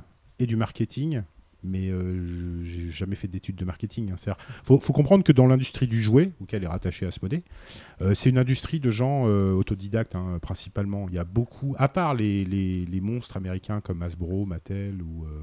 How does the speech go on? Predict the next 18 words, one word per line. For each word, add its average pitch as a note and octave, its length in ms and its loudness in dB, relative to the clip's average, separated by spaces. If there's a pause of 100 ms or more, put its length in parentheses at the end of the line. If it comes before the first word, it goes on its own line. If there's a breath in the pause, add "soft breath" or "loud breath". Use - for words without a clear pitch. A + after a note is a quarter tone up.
(120)
ou D#2+ 40 -14
Lego, E2 420 -8
qui - 100 -20
sont - 160 -12
des F#2 100 -8
sociétés F#2+ 420 -8
très - 200 -6
structurées, A2 720 -4 (1040 soft breath)
euh, - 120 -10
il G2 60 -10
y F#2+ 40 -6
a F#2+ 40 -6
beaucoup A#2 240 -2
de D3 60 -4
sociétés C3+ 540 -2
du G#2 140 -10
jouet A2 300 2
françaises C3 600 -4